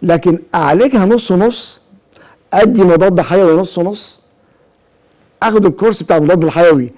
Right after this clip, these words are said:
يوم او اتنين ومجرد ما تزول الع-، الاعراض ابطل، لا، هديها نكسه واتنين وتلاته،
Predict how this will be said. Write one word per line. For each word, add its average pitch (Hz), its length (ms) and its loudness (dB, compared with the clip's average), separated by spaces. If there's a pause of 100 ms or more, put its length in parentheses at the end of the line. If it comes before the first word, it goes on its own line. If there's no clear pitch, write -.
(140)
يوم 190 300 4
او 160 160 2
اتنين 147 540 0 (580)
ومجرد 156 440 2
ما 143 100 0
تزول 151 320 0
الع-، 143 300 -2
الاعراض 147 420 0 (260)
ابطل، 196 480 -4 (760)
لا، 160 140 -8 (840)
هديها 135 400 -2
نكسه 131 380 -6
واتنين 123 320 -2
وتلاته، 202 440 -4